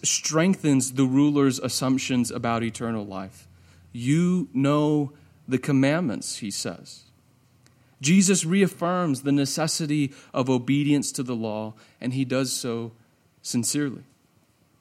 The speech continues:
Now he quotes from the second table of the commandments, which obviously have to do with our relations toward others.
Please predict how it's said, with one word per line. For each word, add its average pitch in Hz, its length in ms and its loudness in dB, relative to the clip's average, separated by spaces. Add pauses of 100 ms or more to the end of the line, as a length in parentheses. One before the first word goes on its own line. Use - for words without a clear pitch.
(760)
Now 139 180 6
he 143 140 0
quotes 143 320 -2
from 131 180 -2
the 127 80 -2
second - 500 -4
table 113 520 -6 (180)
of 117 160 -8
the 113 80 -6
commandments, 107 760 -6 (580)
which 135 340 2 (100)
obviously 120 520 0
have 117 240 -4
to - 80 -12
do 113 240 0
with 110 180 -4
our 113 120 -2
relations 110 640 -2
toward 110 240 -6
others. 117 420 -4